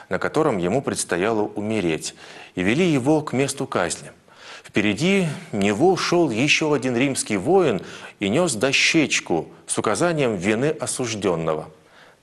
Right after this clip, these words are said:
Так же поступили иудеи и со Христом. И когда пришли на место, называемое «Лобное», там распяли его, и злодеев, одного по правую, другого по левую сторону.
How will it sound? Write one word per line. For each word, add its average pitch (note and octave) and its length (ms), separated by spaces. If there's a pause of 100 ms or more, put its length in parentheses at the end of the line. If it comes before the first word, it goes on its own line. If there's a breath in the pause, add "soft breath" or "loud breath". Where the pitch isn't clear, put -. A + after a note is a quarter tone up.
Так D#3+ 180
же C#3+ 120
поступили C#3 760
иудеи G2+ 800 (380 loud breath)
и G2+ 280
со - 200
Христом. E2 680 (680 loud breath)
И F#2+ 80
когда G2+ 260
пришли G2+ 420
на E2+ 140
место, A#2 460
называемое F#2+ 640
«Лобное», G#2+ 680 (400 loud breath)
там B2 220
распяли B2+ 500
его, D#2+ 380 (300 loud breath)
и C3+ 100
злодеев, G#2+ 640
одного F#2 320
по F2+ 140
правую, A#2+ 480
другого F#2+ 400
по A#2+ 220
левую E2+ 420
сторону. D#2 580